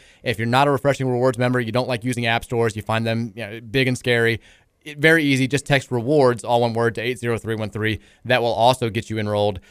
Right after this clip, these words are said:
Uh, summer cash bash. Thornton's has been doing all summer. They've given ten grand away every single week. Now we're at the final week. Get in there. How, how great would it be for, to, to just, you know, laugh in the faces of all these people that have been playing every single week all summer long,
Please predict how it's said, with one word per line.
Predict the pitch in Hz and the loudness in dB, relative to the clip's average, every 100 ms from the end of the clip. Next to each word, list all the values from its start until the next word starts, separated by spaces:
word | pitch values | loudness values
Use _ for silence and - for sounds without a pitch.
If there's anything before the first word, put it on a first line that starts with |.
| _ | _
Uh, | 104 98 | -6 -4
summer | 135 - | -2 0
cash | 127 120 - | 2 2 2
bash. | 113 110 | -2 0
Thornton's | 139 147 | -2 -4
has | 113 | -4
been | 110 | -2
doing | 123 117 | 0 2
all | 113 | 0
summer. | 113 110 | 0 -4
They've | 110 | -4
given | 104 113 110 90 - | -4 -4 -6 -12 -6
ten | 151 156 | -4 0
grand | 131 127 | 2 2
away | 117 110 113 | 2 0 0
every | 139 143 | 0 0
single | 127 113 107 | 0 -2 -4
week. | 107 98 | -4 -2
Now | 117 139 | 2 4
we're | 139 | 4
at | |
the | 117 | 0
final | - 120 113 | -2 -2 0
week. | 107 107 - _ _ _ _ - | -2 -4 -8 _ _ _ _ 0
Get | 151 | 2
in | 160 | 2
there. | 95 - _ _ - | -2 -8 _ _ -16
How, | 82 156 | 0 2
how | 170 175 | 4 2
great | 185 147 175 | 2 2 2
would | 175 | 2
it | 135 | 0
be | 143 | 0
for, | 131 131 127 110 | 0 0 -2 -4
to, | - 123 | -10 -12
to | - | -10
just, | 117 - | -10 -6
you | 123 | -6
know, | 107 | -4
laugh | 110 127 | 0 2
in | 135 | 0
the | 123 | -2
faces | 131 127 107 | -2 -2 -2
of | |
all | 113 117 | 0 2
these | 117 | 0
people | - 131 104 101 - _ _ | -4 -4 -2 -4 -4 _ _
that | 120 | -4
have | 113 | -2
been | 117 | -2
playing | - 120 117 | 0 0 0
every | 120 127 127 | -2 -2 -2
single | 131 113 | -2 -2
week | 113 117 | -2 -2
all | 120 | -2
summer | 113 117 113 | -2 -2 0
long, | 123 117 110 | 4 4 2